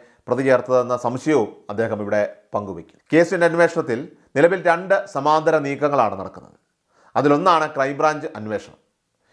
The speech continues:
ഇപ്പോൾ പ്രതികളെ പ്രഖ്യാപിക്കുകയും അറസ്റ്റ് ഉൾപ്പെടെയുള്ള നടപടികളിലേക്ക് നീങ്ങുകയും ചെയ്യുന്ന അന്വേഷണമാണിത്.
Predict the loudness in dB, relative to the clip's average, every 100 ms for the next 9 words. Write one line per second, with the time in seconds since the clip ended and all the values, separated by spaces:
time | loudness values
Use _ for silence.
0 | _ 2 4 4 2 4 4 2 0 2
1 | 2 -2 -4 -6 -8 -16 _ _ _ 2
2 | 4 4 2 2 2 4 4 4 0 0
3 | 0 0 2 2 2 -2 -2 -4 0 0
4 | 0 -4 -2 -2 -2 -6 _ -8 0 2
5 | 0 -4 -10 -14